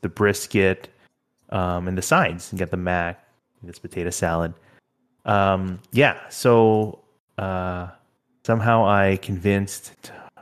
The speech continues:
uh, them to join me for this meal. So this was, um, this was very, uh, very enjoyable. Um, and you can even see, where is she? She's here somewhere.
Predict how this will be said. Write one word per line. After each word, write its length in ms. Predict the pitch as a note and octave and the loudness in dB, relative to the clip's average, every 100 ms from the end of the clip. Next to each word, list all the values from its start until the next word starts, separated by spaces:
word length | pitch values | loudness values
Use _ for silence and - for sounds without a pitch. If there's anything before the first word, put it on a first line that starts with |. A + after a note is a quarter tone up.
| - | -6
uh, 240 | F#2 F2+ | -4 -4
them 260 | F2+ F#2 F#2 | -2 -2 -2
to 380 | - F#2+ E2+ D#2+ | -2 0 0 -2
join 300 | G2+ G2 F#2 | 2 2 2
me 80 | F2+ | -2
for 200 | - F2 | -6 -8
this 160 | E2 | -4
meal. 380 | F2+ F2 D#2+ D#2 _ - _ _ - | -4 -2 -2 -6 _ -20 _ _ -6
So 140 | - | 0
this 220 | G#2 C3+ D3 | 2 2 2
was, 200 | A2+ G2 | 2 4
um, 400 | F#2 E2+ E2 E2 _ _ _ _ _ _ _ _ _ _ | 2 0 -6 -14 _ _ _ _ _ _ _ _ _ _
this 120 | - A2 | -4 0
was 140 | F2+ | 0
very, 420 | G2 F#2+ F#2 F#2 | 2 2 2 0
uh, 260 | F#2+ G2+ F#2+ - _ _ _ G#2+ | 0 -4 -10 -16 _ _ _ -2
very 200 | G2+ F2+ | 0 0
enjoyable. 580 | F2 E2+ F2 G#2+ G#2+ - _ _ _ _ _ _ _ - | -4 -6 -6 -8 -12 -14 _ _ _ _ _ _ _ -4
Um, 680 | G#2+ G#2 G2 F#2+ F#2 F#2 F#2 _ _ _ _ _ _ _ _ _ _ _ _ _ _ _ _ | 2 4 4 4 0 -4 -8 _ _ _ _ _ _ _ _ _ _ _ _ _ _ _ _
and 880 | G#2+ G2 F#2+ F#2+ F#2 F#2 F#2 F#2 F2+ - _ _ - | 0 2 2 0 0 0 -2 -4 -6 -12 _ _ -4
you 60 | |
can 80 | B2+ | 2
even 180 | B2+ G2+ | 4 2
see, 600 | - B2 B2 F#2+ F2 F#2 _ _ _ _ | 0 2 4 4 0 -6 _ _ _ _
where 180 | G2 G#2 | -6 -6
is 80 | G2+ | -6
she? 280 | - F#2+ F#2+ _ _ _ - | -10 -12 -14 _ _ _ -6
She's 80 | B2 | -2
here 100 | C#3 | 0
somewhere. 420 | G#2 A2+ F2 | 0 0 -2